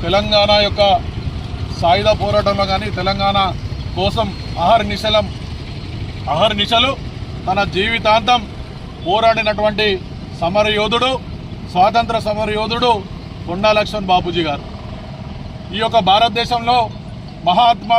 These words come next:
గాంధీ తర్వాత మళ్ళీ ముద్దుగా బాపూజీ అనేటువంటి పిలుచుకున్నటువంటి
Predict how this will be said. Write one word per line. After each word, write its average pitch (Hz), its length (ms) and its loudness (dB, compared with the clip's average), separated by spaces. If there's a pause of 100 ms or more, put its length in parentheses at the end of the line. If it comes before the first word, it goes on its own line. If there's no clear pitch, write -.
(120)
గాంధీ 220 260 2 (120)
తర్వాత 220 300 4 (480)
మళ్ళీ 247 300 2 (480)
ముద్దుగా 233 360 2 (240)
బాపూజీ 240 540 4
అనేటువంటి 220 400 -4
పిలుచుకున్నటువంటి 214 680 -6